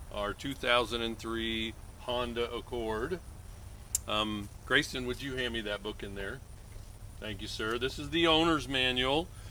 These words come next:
of the Honda Accord. It's a little dirty there 'cause I get my dirty hands on it. Um,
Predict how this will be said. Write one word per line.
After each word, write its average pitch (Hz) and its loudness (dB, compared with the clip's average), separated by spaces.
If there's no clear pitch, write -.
of 113 0
the 113 6
Honda 123 6
Accord. 117 0
It's 113 -4
a 113 -6
little 120 0
dirty 107 2
there 101 4
'cause 95 -4
I 92 -2
get 95 -4
my 98 -2
dirty 98 -2
hands 101 -4
on 101 0
it. 143 0
Um, 113 2